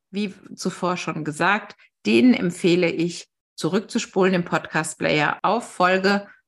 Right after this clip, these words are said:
hundertzweiundvierzig. Nun eine Bitte in eigener Sache. Der Podcast soll bekannter werden und genauso wie Ihnen auch anderen helfen, die sich in dieser Situation befinden. Daher würde ich mich freuen, wenn Sie über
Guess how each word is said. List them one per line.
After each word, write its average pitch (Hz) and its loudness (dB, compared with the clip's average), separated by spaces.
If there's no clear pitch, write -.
hundertzweiundvierzig. 156 -4
Nun 302 8
eine 185 2
Bitte 208 2
in 190 0
eigener 151 -2
Sache. 165 -6
Der 202 -2
Podcast 269 0
soll 202 2
bekannter 208 -2
werden 208 -4
und 285 -2
genauso 196 -2
wie 180 -10
Ihnen 254 6
auch - 0
anderen 147 -2
helfen, 156 -4
die 196 -6
sich 190 -4
in 165 0
dieser 143 -2
Situation 147 -4
befinden. 170 -6
Daher 254 2
würde 240 4
ich 214 -4
mich 190 -4
freuen, 190 -2
wenn 208 -2
Sie 175 -8
über 170 0